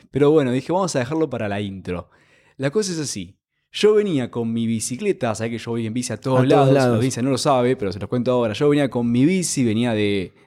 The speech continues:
Speaker 1: de ver a mi sobrinita. Estoy andando por la bicisenda con mi casco, con las luces correspondientes. Paso justo enfrente de el, el local de tu familia, Felipe,
Speaker 2: Mirá.
Speaker 1: acá cerquita en
Speaker 2: Sí.
Speaker 1: Palermo Hollywood. Acá
Speaker 2: Sí.
Speaker 1: estamos en Palermo Soho, es todo el mismo barrio acá de la ciudad
Speaker 2: Sí.
Speaker 1: de Buenos Aires.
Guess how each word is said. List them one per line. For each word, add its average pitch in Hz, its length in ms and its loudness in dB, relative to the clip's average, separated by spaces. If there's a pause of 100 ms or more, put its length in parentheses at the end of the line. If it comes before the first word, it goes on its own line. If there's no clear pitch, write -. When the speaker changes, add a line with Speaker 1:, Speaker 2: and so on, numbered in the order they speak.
(100)
Speaker 1:
de 107 100 -2
ver 123 140 4
a 117 60 2
mi 113 80 0
sobrinita. 175 720 2 (1000)
Estoy 160 260 2
andando 170 320 2
por 120 100 0
la 120 120 4
bicisenda 139 500 0
con 110 140 -4
mi 107 100 -4
casco, - 300 -2
con 107 100 -4
las 107 60 -2
luces 131 200 -4
correspondientes. 180 720 -2 (540)
Paso 269 260 -2
justo - 260 -4
enfrente 175 420 0
de 185 280 4
el, 117 400 -2
el 123 100 -6
local 123 220 0
de 165 80 -4
tu 123 100 -4
familia, 120 540 -2
Felipe, 202 320 4
Speaker 2:
Mirá. 170 220 2
Speaker 1:
acá 117 180 -2
cerquita 127 500 0
en 143 140 0
Speaker 2:
Sí. 165 80 -2
Speaker 1:
Palermo 123 320 2
Hollywood. 165 540 4
Acá - 100 -10
Speaker 2:
Sí. 151 60 0
Speaker 1:
estamos 127 260 2
en 110 100 -4
Palermo 117 640 2
Soho, 147 280 0
es - 60 -10
todo 196 100 2
el 180 80 0
mismo 135 260 -2
barrio 131 380 0
acá 131 140 -2
de 127 100 0
la 110 240 -6
ciudad - 0 -
Speaker 2:
Sí. - 140 0
Speaker 1:
de 135 40 6
Buenos 127 300 2
Aires. 156 400 0